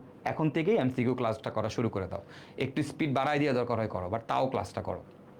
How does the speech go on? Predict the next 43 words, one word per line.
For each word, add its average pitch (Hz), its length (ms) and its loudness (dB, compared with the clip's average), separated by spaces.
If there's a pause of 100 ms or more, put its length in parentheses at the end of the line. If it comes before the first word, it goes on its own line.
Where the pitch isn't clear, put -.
(140)
ঠিক 165 80 2
আছে? 214 180 0
ক্লাসগুলো 104 380 0
করতে 104 260 0
থাকো, 101 140 0
ভালো 170 200 2
লাগবে 143 220 4
ইনশাল্লাহ। 104 340 0
ক্লাসগুলো 123 380 2
করলে 165 260 4
দেখবা 170 260 2
ক্লাসের 123 300 0
মধ্যে 143 200 4
অনেক 151 160 2
প্র্যাকটিস 143 340 0
হচ্ছে 165 180 0
তো, 170 260 0 (280)
দেখবা 120 160 4
রিভিশন 127 360 4
হয়ে 120 140 2
যাচ্ছে, 117 300 0
একদম 131 320 2
প্রো 160 200 2
হয়ে 131 180 4
যাবে 95 200 2
ইনশাল্লাহ। 92 380 -6 (380)
ঠিক 302 100 2
আছে? 147 120 2
ক্লাসগুলো 127 360 4
করতে 156 280 2
থাকো, 202 340 2 (300)
ভালো, 127 260 4
ভালো 131 260 4
লাগবে 95 200 0
ইনশাল্লাহ। 92 360 -4 (300)
ওকে, 196 160 4 (580)
ঠিক 185 140 6
আছে 180 120 4
ভাইয়ারা, 196 220 6
দোয়া 190 220 6
রাখো 185 280 4
আমার 180 160 4
জন্য। 190 260 4